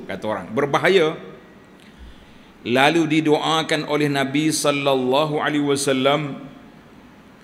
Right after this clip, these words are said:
Nabi kata apa? "Allahumma rsyudil a'immah waghfir lil muazzinin." Nabi kita doa bagi kedua-duanya yang menanggung pekerjaan itu.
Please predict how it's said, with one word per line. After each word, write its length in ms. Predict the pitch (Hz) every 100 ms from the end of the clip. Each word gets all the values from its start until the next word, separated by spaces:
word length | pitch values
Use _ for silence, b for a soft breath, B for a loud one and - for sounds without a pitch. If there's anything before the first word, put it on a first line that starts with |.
| - - - - - - -
Nabi 320 | - 117 131 139
kata 160 | 147
apa? 160 | 143 147 147 - -
"Allahumma 560 | 123 139 135 143 139 127
rsyudil 320 | - 135 135
a'immah 480 | 139 160 180 196 139
waghfir 400 | 143 131 127 180
lil 80 | 147
muazzinin." 960 | 135 135 131 113 127 160 165 139 151 - - - - - - - - - - - - - - -
Nabi 320 | 120 139 151
kita 160 | 143 147
doa 320 | 147 151 143
bagi 160 | 143 143
kedua-duanya 880 | 151 143 147 143 143 147 165 175 -
yang 160 | 143 147
menanggung 640 | 143 147 185 226 220 170
pekerjaan 400 | 156 160 143 147
itu. 400 | 139 156 185 190